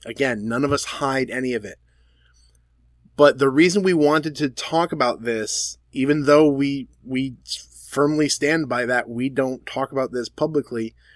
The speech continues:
is because we want to engage this idea. Theology, what part of your theology do you hate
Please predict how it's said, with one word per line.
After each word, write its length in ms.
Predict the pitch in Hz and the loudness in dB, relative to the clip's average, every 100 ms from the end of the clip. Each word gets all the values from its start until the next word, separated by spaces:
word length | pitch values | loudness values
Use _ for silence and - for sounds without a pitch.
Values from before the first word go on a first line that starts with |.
| _ _ _ _ _ _ _ | _ _ _ _ _ _ _
is 160 | 180 160 | 2 2
because 680 | 135 170 - - 175 214 214 | 2 -4 -6 -2 6 6 6
we 140 | 202 | 0
want 440 | 170 143 147 160 - | 0 2 2 0 -4
to 480 | - 160 151 143 - | -2 0 0 -2 -4
engage 840 | 147 143 123 123 139 143 139 123 | -2 -2 -4 -2 0 0 -4 -6
this 280 | 123 135 - | 2 2 2
idea. 400 | 123 127 120 127 120 - | -4 -2 0 -2 -2 -4
Theology, 640 | - 151 180 156 175 175 139 | 4 4 4 2 0 -2 0
what 180 | 135 - | 0 6
part 140 | 196 | 6
of 40 | |
your 100 | 185 | 6
theology 340 | 165 160 156 151 | 4 4 4 2
do 140 | 143 | -2
you 120 | 147 | -2
hate 320 | 127 156 147 | -2 0 -2